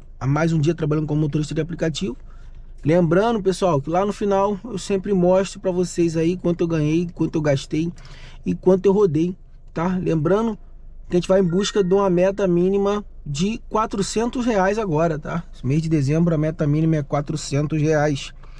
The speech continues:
Mas como a gente tá começando cedo, hoje é uma segunda-feira, tem até um dinâmicozinho por aqui, ó, tá vendo? Eu acho que a gente vai fazer um pouquinho mais. Então,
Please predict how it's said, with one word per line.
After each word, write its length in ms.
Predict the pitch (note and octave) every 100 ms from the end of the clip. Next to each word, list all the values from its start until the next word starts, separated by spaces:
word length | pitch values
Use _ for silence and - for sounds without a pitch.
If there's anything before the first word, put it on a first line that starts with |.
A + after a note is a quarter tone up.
| - - - - -
Mas 160 | F#3+
como 160 | F#3 G3
a 20 |
gente 80 | F#3+
tá 80 | G3
começando 400 | F#3+ F3+ F#3+ F#3
cedo, 420 | - F#3 G3 E3+
hoje 160 | F3
é 40 | F3
uma 100 | F3
segunda-feira, 720 | - E3+ F3 D3+ D#3+ F#3 F#3+ - - - - - - -
tem 120 | C#3+
até 160 | C#3
um 80 | E3+
dinâmicozinho 680 | E3 D#3 D3+ D3 D3 C3 C#3+
por 140 | C#3+
aqui, 260 | C3 D3+ G3
ó, 100 | D#3
tá 60 | C3+
vendo? 280 | E3 G3+ - - - - -
Eu 120 | C3+
acho 160 | C#3 E3
que 60 | D3+
a 40 |
gente 80 | D3+
vai 80 | E3
fazer 180 | D3+
um 80 | E3
pouquinho 320 | D#3+ D#3 G#3
mais. 200 | E3 A#2
Então, 300 | - G#3 C4